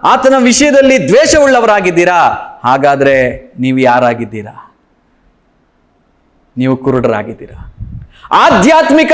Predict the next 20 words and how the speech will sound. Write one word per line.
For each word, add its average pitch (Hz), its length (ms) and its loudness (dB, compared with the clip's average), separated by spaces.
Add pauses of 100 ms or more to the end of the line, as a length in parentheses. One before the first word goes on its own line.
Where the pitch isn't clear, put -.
(100)
ದೃಷ್ಟಿಯಲ್ಲಿ 302 440 2
ನೀವು 311 200 2
ಕುರುಡರಾಗಿದ್ದೀರಾ. 294 1080 2 (680)
ನಿಮಗೆ 302 260 2
ಕಣ್ಣು 302 300 2
ಕಾಣ್ತಾ 320 420 2
ಇರ್ಬೋದು, 269 680 2 (360)
ದೈಹಿಕ 311 460 2
ಕಣ್ಣು 302 260 2
ಕಾಣ್ತಾ 277 400 2
ಇರ್ಬೋದು, 226 600 0
ಆದ್ರೆ 269 720 2
ನಮ್ಮ 247 200 2
ಮನಸ್ಸಿನೊಳಗೆ, 269 1000 2
ನಮ್ಮ 262 180 2
ಕಣ್ಣಿನೊಳಗೆ, 269 1000 2
ನಮ್ಮ 254 200 2
ದೇಹದೊಳಗೆ 277 720 2 (280)
ಅನೇಕ 311 340 0
ಪಾಪಗಳನ್ನ, 277 680 2